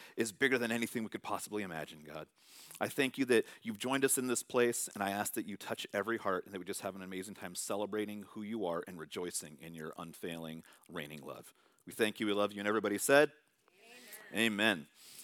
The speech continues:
All right, now, as I've shared before, I was a children's pastor for thirteen years, and it was awesome. I loved it.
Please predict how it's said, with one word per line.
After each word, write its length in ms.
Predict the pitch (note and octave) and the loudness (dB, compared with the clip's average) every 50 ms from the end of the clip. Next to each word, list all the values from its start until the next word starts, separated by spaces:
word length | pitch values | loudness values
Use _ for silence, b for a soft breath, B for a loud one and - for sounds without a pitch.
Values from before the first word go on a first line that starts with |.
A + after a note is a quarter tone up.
| B B B B B | B B B B B
All 80 | D3+ D#3 | 12 12
right, 220 | D#3 C#3+ B2 - E3 | 12 12 12 10 10
now, 260 | F3+ F#3 F#3 F3+ - - - - _ - - | 12 12 12 12 10 4 -4 -18 _ 6 10
as 160 | F#3+ G#3+ G3+ | 10 10 12
I've 120 | B3+ A3+ - | 10 8 8
shared 220 | - - G3 F3+ | 8 6 6 6
before, 480 | D#3+ E3+ - - C#3+ C3+ C3+ C3+ C#3+ - - | 6 0 -2 2 6 8 8 8 8 10 10
I 80 | E3+ A3 | 10 10
was 120 | A#3+ - | 8 6
a 40 | F3 | 4
children's 440 | - - - G#3 G3 F#3+ F#3+ E3+ - | 0 2 4 6 6 6 4 0 2
pastor 360 | - D3 C#3+ C3 - - C#3 | 8 8 8 8 8 4 -4
for 120 | - - | -4 -6
thirteen 720 | - - - D#3+ D3+ - - - - - D#3 C3+ C3+ C3 A#2+ | -10 -4 0 2 2 2 0 -6 -10 -6 -4 -2 -2 -2 0
years, 540 | G#2+ F#2+ E2+ C#2+ - - - - - - - b b b b b b b b b b b b - | 0 0 0 -2 -2 -4 -4 -4 -4 -6 -8 b b b b b b b b b b b b 0
and 140 | A#2+ B2 - | 0 4 6
it 160 | D#3 E3 D#3+ | 6 6 6
was 320 | D3 D3 C#3+ C#3+ C3 - - - - | 8 8 8 10 8 6 4 6 8
awesome. 360 | C3 A2+ A2 - - F2+ G2+ | 10 10 8 6 2 -2 4
I 120 | - B2+ | 8 8
loved 300 | B2+ C3+ C3+ C3+ A#2 A2+ | 10 12 10 10 10 8
it. 120 | F#2+ F2 | 2 2